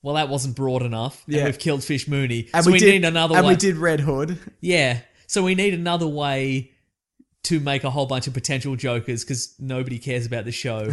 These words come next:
Speaker 2: <laughs>
Speaker 1: unless the Joker's in it. So let's just keep auditioning Jokers.
Speaker 2: But the funny thing is, people were like, "We liked Jerome when you brought him in one time in that one
Speaker 1: Yeah.
Speaker 2: episode." Did you see that episode?
Speaker 1: Yes.
Speaker 2: And then they were like, "We're angry you brought him back."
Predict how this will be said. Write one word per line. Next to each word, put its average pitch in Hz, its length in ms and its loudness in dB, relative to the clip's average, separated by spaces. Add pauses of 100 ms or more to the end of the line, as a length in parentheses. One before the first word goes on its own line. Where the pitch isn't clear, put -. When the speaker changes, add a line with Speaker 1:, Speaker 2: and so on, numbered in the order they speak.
(120)
Speaker 2:
<laughs> - 160 -20
Speaker 1:
unless 131 220 -4
the 135 100 -6
Joker's 131 440 -2
in 123 120 -2
it. 120 260 -4 (340)
So 143 120 -6
let's 131 180 -4
just 135 180 -6
keep 143 200 -4
auditioning 127 440 -4
Jokers. 107 540 -8
Speaker 2:
But 240 140 -8
the 254 80 -4
funny 320 240 2
thing 262 160 -4
is, 220 140 -2
people 240 280 2
were 208 80 0
like, 175 420 0
"We 185 120 -2
liked 190 400 0
Jerome 156 420 0
when 143 140 -2
you 135 60 -2
brought 135 200 -2
him 131 100 -2
in 123 160 -4
one 127 220 -4
time 117 340 -8
in 117 60 -8
that 110 140 -8
one 123 140 -4
Speaker 1:
Yeah. 127 60 -2
Speaker 2:
episode." 113 380 -8
Did 156 80 -8
you 175 60 -6
see 190 140 -6
that 185 120 -6
episode? 190 300 -8
Speaker 1:
Yes. - 260 -4 (480)
Speaker 2:
And 180 180 2
then 196 160 2
they 185 80 2
were 175 80 4
like, 165 360 0
"We're 165 180 -2
angry 190 340 -2
you 151 120 -2
brought 143 260 -2
him 127 140 -2
back." 117 440 -4